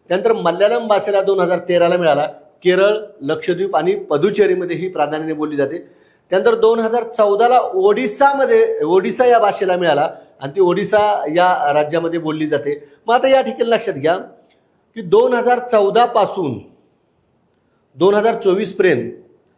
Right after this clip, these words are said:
या दहा वर्षाच्या कालखंडात एकाही भाषेला अभिजात भाषेचा दर्जा मिळालेला नव्हता. मग इथे एक लक्षात ठेवा की चौदा पासून चोवीस पर्यंत एकाही भाषेला नाही,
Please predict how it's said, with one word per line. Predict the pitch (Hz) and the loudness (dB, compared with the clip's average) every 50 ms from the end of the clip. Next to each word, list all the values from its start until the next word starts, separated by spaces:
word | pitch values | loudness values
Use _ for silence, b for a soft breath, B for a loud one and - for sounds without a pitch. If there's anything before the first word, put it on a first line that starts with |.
| _ _ 127 | _ _ 0
या | 143 170 190 208 214 - - | 2 2 2 2 2 0 -2
दहा | 147 165 190 202 | 0 0 2 2
वर्षाच्या | 208 202 196 - 180 175 190 175 | 2 0 -2 -6 -8 -8 -6 -4
कालखंडात | - 170 156 160 - 156 151 147 156 160 - | -2 -2 -4 -4 -4 -6 -4 -4 -4 -2 -2
एकाही | 151 147 139 - - 175 220 247 | -4 -4 -4 -2 -2 -2 -2 0
भाषेला | 240 220 202 - 208 208 208 196 | 0 0 0 0 -2 0 2 2
अभिजात | 185 180 180 180 180 165 | 2 2 2 2 0 0
भाषेचा | 165 165 160 156 - 160 147 165 | 2 0 0 0 -2 -6 -6 -4
दर्जा | 156 156 151 143 139 165 170 | 0 0 0 0 0 0 0
मिळालेला | 160 156 147 147 143 143 147 156 185 220 226 - - - _ _ - | 2 2 2 2 4 4 4 4 4 2 0 -2 -8 -18 _ _ -8
नव्हता. | 127 143 160 165 156 135 113 95 - - _ _ - | -4 0 0 0 0 -2 -4 -6 -8 -14 _ _ -4
मग | 180 185 | -2 -2
इथे | 202 220 - 262 269 | 0 2 4 4 4
एक | 262 262 | 4 2
लक्षात | 226 214 220 - 233 - | 0 0 0 -2 -6 -4
ठेवा | - 190 180 180 | 0 0 0 0
की | 180 185 233 254 277 - b b b b b b b - | 0 -4 -8 -10 -12 -14 b b b b b b b -2
चौदा | 185 180 185 202 233 247 | 0 2 2 2 2 2
पासून | 254 247 427 392 - 285 277 277 262 262 311 - _ _ _ _ _ _ _ _ _ _ _ _ _ _ _ _ _ - | 0 0 -4 -6 -4 -2 -2 -2 -2 -4 -8 -12 _ _ _ _ _ _ _ _ _ _ _ _ _ _ _ _ _ 0
चोवीस | 233 233 233 269 262 - - | 0 0 2 0 -2 -4 -4
पर्यंत | 196 175 151 - 175 | -4 -4 -4 -4 -4
एकाही | 190 180 - 247 269 285 | -4 -2 2 2 2 2
भाषेला | 262 262 247 254 254 233 208 190 | 2 2 0 2 0 -2 -2 -2
नाही, | 160 135 117 | -4 -4 -6